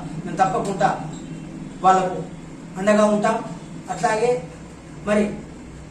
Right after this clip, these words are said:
బీడీసీ కమిటీ వాళ్ళు అలాగే గ్రామం లోపల కూడా వీ-, వీళ్ళను బహిష్కరిస్తున్నట్టుగా మరి వాళ్ళు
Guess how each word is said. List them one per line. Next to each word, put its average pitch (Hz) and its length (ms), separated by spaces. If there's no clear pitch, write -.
బీడీసీ 233 420
కమిటీ 220 360
వాళ్ళు 214 220
అలాగే 220 320
గ్రామం 233 360
లోపల 226 220
కూడా 214 200
వీ-, 214 340
వీళ్ళను 220 320
బహిష్కరిస్తున్నట్టుగా 214 760
మరి 208 180
వాళ్ళు 202 200